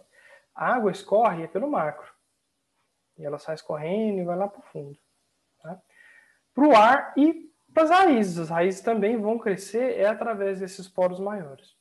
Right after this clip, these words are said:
Então, a função deles principal é essa. Já os microporos, eles servem como estoques, como armazenamento. Então, aqui, a água se armazena, por exemplo. Como que a água armazena? Por que que a água armazena no micro e não escorre no micro?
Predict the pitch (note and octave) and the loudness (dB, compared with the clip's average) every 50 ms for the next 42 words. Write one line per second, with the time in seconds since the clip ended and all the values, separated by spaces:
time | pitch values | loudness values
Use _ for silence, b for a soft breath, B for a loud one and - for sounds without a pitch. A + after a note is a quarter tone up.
0 | _ _ _ - G3+ A#3+ A#3+ - A#3 G3 - - F#3+ F#3 E3 F3+ F#3 F3+ - - | _ _ _ -4 -2 -2 -2 -4 -8 -8 -4 -4 -4 -2 -4 -4 -6 -6 -10 -14
1 | F#3+ - - F#3+ - F3+ F3+ G3+ C4 A#3+ F3 C3+ - - - _ _ _ _ _ | -16 -16 -12 -6 -2 0 0 0 0 -2 -6 -8 -12 -18 -20 _ _ _ _ _
2 | b b b b b b b b b b b b _ - F#3 F3+ C4+ E4+ F#4+ F4 | b b b b b b b b b b b b _ -8 -2 2 2 4 4 4
3 | D4+ C#4 C4+ C4 - G#3 F3 - - F3+ G3 A3 G#3+ G3 E3+ E3 F#3 G3 F#3+ - | 2 2 0 0 -2 -4 -4 -2 2 4 4 6 4 4 2 0 -2 -2 -2 -2
4 | A3 G#3+ G#3+ A3+ A3 A3 A3 G#3+ A3+ A#3 A#3+ B3 A#3+ - - _ - F3 F3 F3 | -2 -2 -2 -2 -4 -4 -4 -2 -2 -2 -4 -6 -10 -12 -10 _ -6 -4 -4 -6
5 | - - - - E3 E3+ E3 F3 F#3 F#3 F3+ F#3 F#3 F#3+ A3+ B3 G#3 D#3+ D3 C#3+ | -10 -18 -16 -14 -12 -10 -8 -8 -6 -6 -6 -6 -6 -8 -8 -8 -10 -12 -14 -16
6 | D3 _ _ _ _ _ _ _ - D#3 D#3+ F3+ F#3+ F3 E3 - _ - - B3+ | -20 _ _ _ _ _ _ _ -12 -8 -8 -8 -8 -8 -12 -16 _ -8 -4 -2
7 | C#4+ C#4 G3 - - _ _ _ _ - F#3 F3+ E3+ E3 F#3 G#3+ A3 G#3+ G3+ F#3+ | -2 -2 -2 -6 -14 _ _ _ _ -10 -6 -4 -2 -2 -2 -2 -2 -2 -4 -6
8 | F#3+ - G3+ G3+ G#3+ A#3 G#3+ F3+ F3 F3 E3 D#3+ D3+ C#3+ - D3 D3 C#3+ C#3 C#3+ | -6 -8 -8 -8 -8 -8 -8 -8 -10 -10 -10 -10 -12 -12 -10 -10 -10 -10 -10 -12
9 | C#3 C3+ B2+ _ _ _ _ _ _ _ _ _ _ _ _ _ _ _ _ _ | -16 -18 -18 _ _ _ _ _ _ _ _ _ _ _ _ _ _ _ _ _
10 | _ - - D#4+ D#4+ C4+ B3 - A#3 A3 A3 G3+ G3+ G3+ G3 G3 F#3 F3 E3+ D#3+ | _ 0 2 4 4 4 2 2 2 2 2 4 4 4 4 4 2 0 -2 -4
11 | D3+ D3 D3+ - A#3+ A#3+ - F4 F4 - C#4+ B3 A3 G3+ G3 F#3+ F#3 F#3+ F3+ E3+ | -4 -4 -6 -8 -8 -6 -6 -4 0 2 2 4 4 4 4 4 2 2 0 0
12 | E3 E3+ E3+ E3 D#3 D3+ C#3+ C#3+ E3 G3 G#3+ G3 F#3 - - D3 C#3 - _ _ | -2 -4 -6 -6 -6 -8 -8 -6 -4 -2 -2 -2 -2 -6 -10 -14 -14 -16 _ _
13 | _ _ _ _ - G#3+ A3 A#3+ A#3+ A3+ A3 - - - G#3 G3 F#3+ F3 D#3+ D#3+ | _ _ _ _ -6 -4 -2 -2 -2 -4 -4 -8 -6 0 2 2 2 2 0 -4
14 | D#3+ D#3 D3+ D3+ C#3+ C3+ C3 - - C3+ C3 | -8 -8 -10 -10 -12 -14 -16 -16 -18 -18 -18